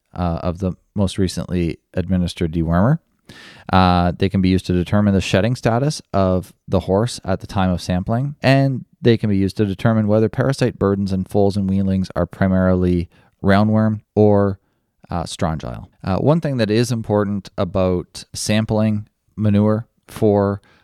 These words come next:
uh, fecal egg counts, uh, diarrhea is not acceptable. Fecal samples that are frozen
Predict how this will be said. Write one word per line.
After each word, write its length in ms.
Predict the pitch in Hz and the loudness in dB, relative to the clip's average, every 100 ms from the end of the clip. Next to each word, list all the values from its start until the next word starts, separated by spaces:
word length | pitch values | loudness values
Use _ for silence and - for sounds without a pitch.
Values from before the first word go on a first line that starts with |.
| _ - | _ -8
uh, 80 | |
fecal 380 | 92 110 101 98 | -4 -2 -2 0
egg 140 | 95 95 | 0 0
counts, 400 | 101 98 101 - - - - - | -2 -2 -4 -12 -20 -20 -12 -2
uh, 260 | 87 85 - | 0 0 -2
diarrhea 560 | 90 110 120 113 113 113 | 2 4 4 2 0 0
is 140 | 104 | -2
not 180 | 104 104 | -2 -2
acceptable. 720 | - - 98 - 104 107 120 _ | -4 -4 -4 -2 -2 -2 -4 _
Fecal 400 | _ - 120 - | _ -2 -2 -2
samples 640 | 107 107 107 110 110 101 - | -4 -2 -2 0 0 -2 0
that 160 | 107 | 0
are 200 | 98 92 | 2 -2
frozen 720 | 85 - 104 104 107 110 107 | -4 -2 0 0 -2 -4 -4